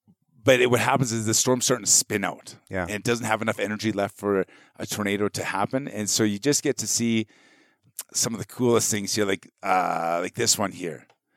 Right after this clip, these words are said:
Speaker 1: This is, sorry, this is half of it. But, like, that's in the middle. That is a grain elevator. So a two-story tall,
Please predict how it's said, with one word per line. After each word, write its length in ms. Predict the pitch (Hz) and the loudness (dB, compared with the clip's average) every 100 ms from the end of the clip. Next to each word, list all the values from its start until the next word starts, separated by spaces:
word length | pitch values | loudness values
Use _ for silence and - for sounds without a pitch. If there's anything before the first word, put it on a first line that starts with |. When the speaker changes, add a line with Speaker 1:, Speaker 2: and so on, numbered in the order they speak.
| _ | _
Speaker 1:
This 140 | 104 104 | -4 -2
is, 100 | 101 | 2
sorry, 160 | 110 | 4
this 160 | 104 101 | 4 2
is 80 | 95 | 2
half 280 | 101 113 | 2 2
of 100 | 104 | 0
it. 80 | 98 | 0
But, 80 | 107 | 2
like, 160 | 110 - - - _ | 2 0 -20 -20 _
that's 480 | 107 123 160 - - _ _ _ - | 2 4 4 0 -4 _ _ _ -4
in 80 | |
the 100 | 120 | 0
middle. 480 | 113 139 160 107 104 113 _ _ - | 0 2 4 4 2 -6 _ _ -18
That 260 | 98 113 - | -2 -2 0
is 180 | 117 107 | 0 2
a 600 | 110 104 101 98 98 101 | 4 4 4 4 2 2
grain 240 | 101 127 | 2 4
elevator. 320 | 117 107 95 87 | 4 4 2 -2
So 120 | 98 | -4
a 40 | - | -6
two-story 840 | - 170 180 - - 139 127 123 120 | -8 -6 -2 -2 0 4 4 4 2
tall, 500 | 117 107 98 98 | 2 2 4 2